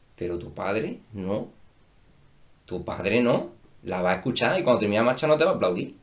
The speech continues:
Porque nada más que la conocemos, los que la conocemos, por mucho que seamos conocidas, pero fuera de España, porque es un grupo inglés, si no me equivoco, ¿vale? O la canción en inglés. Entonces, hay que saber qué adaptar y hay que adaptar una melodía acorde a, a, a lo que esto.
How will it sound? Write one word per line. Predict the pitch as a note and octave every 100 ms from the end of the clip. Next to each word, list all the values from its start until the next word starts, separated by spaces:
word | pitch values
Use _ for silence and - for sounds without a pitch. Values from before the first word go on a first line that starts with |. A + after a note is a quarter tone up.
| _
Porque | G#2 - F#2+ F2+
nada | G2
más | - -
que |
la | C#3 -
conocemos, | C3 C3+ C3 D#3 D#3 D#3+ E3
los | D#3+ C3
que | A#2+
la | G#2
conocemos, | G2+ F#2+ F#2 C3 A#2 A#2
por | - G2
mucho | G2 B2
que | C#3+
seamos | E3 E3
conocidas, | A#2+ A2 - E3+ - - -
pero | - G#2
fuera | B2 D3
de |
España, | C#3+ C3+ G#3+ -
porque | G2+ -
es | A#2
un |
grupo | D3+ B2+
inglés, | F#2+ B2+ - - _ _ - -
si | - - F#2
no | G2
me |
equivoco, | F2 G2+ G#2+ E2+ - - - - - -
¿vale? | F#2+ - - - - -
O | E2+
la | F2+ F2+
canción | F2+ F#2+
en | G2
inglés. | F2+ - - -
Entonces, | E2 - F2 G#2 C#3+ - - - _ _ - - - -
hay | G2+
que | G2 B2
saber | C3+ C3 D3 -
qué | -
adaptar | B2+ C3 B2 D3 G#3 - - _ -
y | F2
hay | F2
que | E2
adaptar | F#2+ F#2+ G2 G#2
una | G#2
melodía | G#2+ G2+ F#2+ B2 -
acorde | F#2+ F2+ F2 F2 G2+
a, | A#2+
a, | - F#2+ - E2+ - F2
a |
lo | F2 E2
que | E2 E2 E2+ E2+
esto. | -